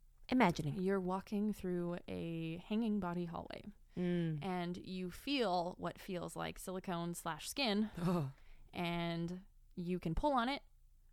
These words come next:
Speaker 2: but nothing happens. Nothing, it doesn't break.
Speaker 1: Is that a thing?
Speaker 2: This is a thing.
Speaker 1: Apparently it's a thing.
Speaker 2: This is a thing now.
Speaker 1: Ooh.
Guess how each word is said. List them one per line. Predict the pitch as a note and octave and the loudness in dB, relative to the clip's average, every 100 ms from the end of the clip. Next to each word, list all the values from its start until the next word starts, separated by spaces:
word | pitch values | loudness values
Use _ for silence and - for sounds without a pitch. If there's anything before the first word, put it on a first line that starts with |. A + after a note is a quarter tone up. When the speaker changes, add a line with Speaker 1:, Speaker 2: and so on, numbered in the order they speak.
| - | -2
Speaker 2:
but | E3 | 0
nothing | F3+ F#3 E3+ | 2 0 0
happens. | E3+ - - - - - - | -4 -6 -8 -12 -20 -20 -6
Nothing, | G3 F#3 F#3+ | 0 0 0
it | - | 0
doesn't | F3+ F#3+ E3+ | 4 4 4
break. | - - - - - - - - - - | 0 -6 -10 -16 -18 -20 -20 -20 -20 -20
Speaker 1:
Is | - | -4
that | F#3+ | -4
a | C4+ | -2
thing? | - B3 G#4 - - - - | -4 -6 -6 -12 -20 -10 0
Speaker 2:
This | G3 A3+ | 0 2
is | A3 | 4
a | G#3+ | 2
thing. | B3+ A3+ D3 | 4 0 0
Speaker 1:
Apparently | E3+ A4 B4 | 2 4 6
it's | F#3+ | 6
a | - | 6
thing. | D#4 B4+ A4+ | 10 12 12
Speaker 2:
This | F#4+ G3 | 8 6
is | G#3+ | 4
a | A3+ | 2
thing | - C4+ G#3+ | 4 4 2
now. | D3+ G1+ - - | 0 -6 -10 -2
Speaker 1:
Ooh. | D#4 G#4 A4 A#3+ | 6 12 12 10